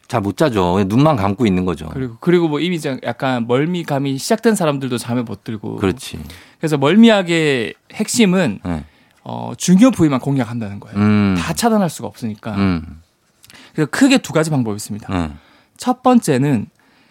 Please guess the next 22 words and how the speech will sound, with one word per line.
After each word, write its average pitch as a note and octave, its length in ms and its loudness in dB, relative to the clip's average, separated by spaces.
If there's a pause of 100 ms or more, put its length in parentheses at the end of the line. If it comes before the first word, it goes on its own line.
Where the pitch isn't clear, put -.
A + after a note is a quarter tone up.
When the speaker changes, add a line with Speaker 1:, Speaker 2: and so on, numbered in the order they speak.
(140)
Speaker 2:
뇌를 C#3+ 400 4
차분하게 B3 560 2
만들어요. G#2 340 -6
뇌를, A2 380 -6
뇌를. G#2+ 180 -18
Speaker 1:
어, F2+ 220 0
뇌를. F2 440 0
Speaker 2:
네. A2 220 -12 (220)
그래서 D3 240 0
감각을 D3 460 0
좀 D3+ 120 -4
덜 B2 260 -6
받아들이게 C3+ 500 -2
한다거나. G2 520 0
Speaker 1:
어, E2+ 260 -4
어. D#2 120 -12 (240)
Speaker 2:
두 D#3 140 -4
번째는 G3 640 2 (480)
아예 C#3 300 -2
그냥 B2 440 0
그 A2+ 480 -10
메스꺼움을 G3 840 0